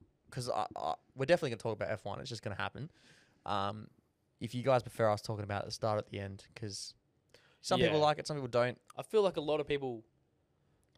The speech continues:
Speaker 2: like, a lot of my mates are watching it 'cause of the Drive to Survive. Now, I know Ev's
Speaker 1: Yeah.
Speaker 2: watching it and a couple other people, but I feel like a majority of people don't.
Speaker 1: Yeah, and my
Speaker 2: Partic-
Speaker 1: girlfriend was telling me that, you know, she was like, "Yeah, I love the first podcast." In a,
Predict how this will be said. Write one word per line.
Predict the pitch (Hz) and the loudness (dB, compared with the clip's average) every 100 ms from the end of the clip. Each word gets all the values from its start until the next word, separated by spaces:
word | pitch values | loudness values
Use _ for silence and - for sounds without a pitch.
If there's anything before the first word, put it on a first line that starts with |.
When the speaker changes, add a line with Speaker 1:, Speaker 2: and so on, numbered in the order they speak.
| _ _ _ | _ _ _
Speaker 2:
like, | 107 | -6
a | 127 | 0
lot | 151 175 | 4 4
of | 135 | 4
my | 117 139 | -2 -2
mates | 139 131 113 | -2 -4 -4
are | 120 | -2
watching | 123 123 135 | -2 -4 -8
it | 110 | -8
'cause | 127 | -10
of | 123 | -8
the | 117 | -6
Drive | 117 117 | -2 -2
to | 117 | -4
Survive. | 117 107 113 | -10 -8 -8
Now, | 127 | -6
I | |
know | 143 131 | -4 -4
Ev's | 107 117 | -2 0
Speaker 1:
Yeah. | 113 | 2
Speaker 2:
watching | 107 107 131 127 | 2 0 -6 -6
it | 127 | -6
and | 113 | -8
a | 107 | -12
couple | - 120 113 | -8 -8 -4
other | 117 120 | -4 -4
people, | 131 127 127 | -4 -2 -4
but | 117 117 | -2 -2
I | 98 | -2
feel | - 143 | 0 2
like | 123 - | 2 0
a | |
majority | 107 104 104 - 127 | -10 -6 -2 0 -2
of | |
people | 143 143 120 _ _ | -6 -10 -14 _ _
don't. | - 113 123 _ _ - - - | -4 -2 -4 _ _ -20 -20 -10
Speaker 1:
Yeah, | 135 135 110 | 2 6 6
and | 123 | 6
my | 135 | 2
Speaker 2:
Partic- | 123 | 6
Speaker 1:
girlfriend | 139 - 127 113 | 4 4 -2 0
was | 107 - | -4 -2
telling | 117 107 | -2 -2
me | 107 | -4
that, | 101 101 107 | -4 -4 -6
you | |
know, | 98 101 131 | -8 -8 -10
she | - | -8
was | 127 | -6
like, | 110 101 | -6 -4
"Yeah, | 107 | -2
I | |
love | 104 | -2
the | 104 | -6
first | 107 104 | -10 -8
podcast." | 104 - 101 - | -12 -8 -10 -4
In | 202 | -2
a, | 185 | -2